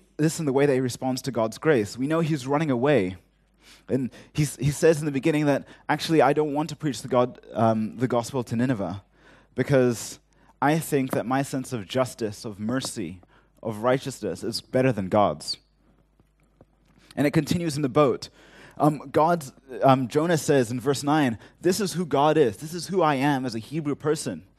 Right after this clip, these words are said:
And it, it sounds almost like a creed. And, you know, when you say a creed,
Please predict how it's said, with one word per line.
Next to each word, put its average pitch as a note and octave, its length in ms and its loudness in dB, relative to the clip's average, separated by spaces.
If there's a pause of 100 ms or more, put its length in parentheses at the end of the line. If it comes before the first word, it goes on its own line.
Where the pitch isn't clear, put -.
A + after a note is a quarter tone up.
(280)
And E3+ 140 2
it, C#3+ 100 0
it F3 180 0
sounds G#3+ 300 2
almost F3+ 280 -2
like F3 100 -2
a D#3 60 0
creed. D3+ 560 -2 (340)
And, E3 160 -4
you D3+ 80 -2
know, G3 80 2
when E3 120 0
you F3+ 80 0
say G#3+ 260 4
a F3+ 40 4
creed, G3 540 0